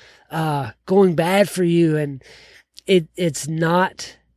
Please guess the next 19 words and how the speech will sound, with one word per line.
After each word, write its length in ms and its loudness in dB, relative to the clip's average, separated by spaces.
that's, 260 -4
that's 320 -4
not 300 -6
good. 340 2
That's 200 -8
not 300 2
a 80 0
good 420 0
place 360 -4
to 100 -12
be 300 -2
in. 100 -4
So 100 -2
it's 120 -4
a 40 -6
good 140 4
idea 320 2
to 120 -4
practice 840 -6